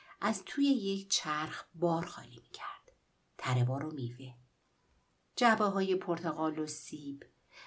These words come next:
و جوال‌های سبزی و کلم و کاهو و هویج و ترب سیاه. پسرک پیش چرخ درنگ کرد. مفش که روی لبش سرازیر شده بود بالا کشید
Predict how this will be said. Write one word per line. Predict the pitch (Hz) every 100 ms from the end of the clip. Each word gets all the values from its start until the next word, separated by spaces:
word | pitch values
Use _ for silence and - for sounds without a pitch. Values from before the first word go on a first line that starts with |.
| -
و | 190
جوال‌های | 214 208 196 190 226
سبزی | 196 - 160 147 - 165 165
و | 156
کلم | 156 - 131 135 139
و | 143 143
کاهو | - 160 131 123 147 143 135
و |
هویج | 123 147 151 160 156
و | 160 139
ترب | - 139 139
سیاه. | - - - - - _ _ _ _ _ _ _ _ _ _ _ -
پسرک | 269 269 262 269 277 - _ _ _ -
پیش | 254 -
چرخ | 196 196 170 156 156 - -
درنگ | - 127 123 -
کرد. | - - - _ _ _ _ _ _ _ _ _ -
مفش | 185 175 180 175 -
که | - 165
روی | 160 160 151
لبش | 156 202 160 123
سرازیر | - 139 139 139 131
شده | - 135 139
بود | 139 -
بالا | - 143 156
کشید | 180 165 - 143 139